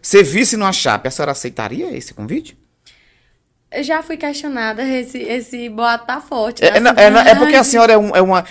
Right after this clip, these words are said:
Speaker 1: a gente vê na sua potencialidade que a senhora é uma ótima pessoa pra concorrer uma, uma chapa, a ser vice a uma chapa de qualquer o-, um candidato da oposição.
Speaker 2: Eu fico lisonjeada com isso, porque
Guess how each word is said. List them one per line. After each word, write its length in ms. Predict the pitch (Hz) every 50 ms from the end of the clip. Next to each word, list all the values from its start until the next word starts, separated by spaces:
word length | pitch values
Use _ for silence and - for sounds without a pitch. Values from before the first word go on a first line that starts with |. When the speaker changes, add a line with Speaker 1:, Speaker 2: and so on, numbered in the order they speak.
| - - -
Speaker 1:
a 60 | -
gente 260 | 156 208 226 196 208
vê 160 | 156 156 190 180
na 120 | 175 170
sua 220 | - - 190 180
potencialidade 760 | 170 - 165 160 - 147 135 - 135 127 107 - 127 147 151 -
que 60 | -
a 60 | -
senhora 240 | - - 170 170 185
é 20 |
uma 180 | 185 202 185 156
ótima 520 | 143 143 160 202 220 214 - 240 220 208
pessoa 360 | 196 196 180 - - 151 156
pra 240 | 156 156 185 185 202 - - - - _ _
concorrer 400 | - 214 233 - 302 226 190 185
uma, 240 | 208 214 214 220 -
uma 160 | - 190 208
chapa, 380 | 208 - - - 143 147 - -
a 40 | -
ser 180 | - - 220
vice 500 | 175 - 127 135 151 147 - 196 226 - _ - - - _ _ _
a 100 | - -
uma 140 | 143 175
chapa 360 | 180 - - 135 131 131 - 143
de 140 | 147 143
qualquer 380 | 139 - 147 143 143 - 180 160
o-, 300 | 175 - - - - - _ _ _ -
um 100 | 165 180
candidato 380 | 175 185 175 175 160 156 139 147
da 80 | 151
oposição. 580 | 160 156 - 160 160 170 185 - - - 87 85 90 _ _ _ _ _ _ _ _ _ _ _
Speaker 2:
Eu 80 | 302 311
fico 240 | 302 339 330 330 320
lisonjeada 920 | 311 302 277 294 294 302 285 269 294 320 302 262 240 240 247 254 240 269
com 200 | 254 _ - 254
isso, 540 | 240 226 220 220 220 220 220 - 262 254 262 262 _ _ _ - _ _ _ _ _
porque 800 | _ 247 240 226 226 - - 240 226 220 220 214 220 220 220 220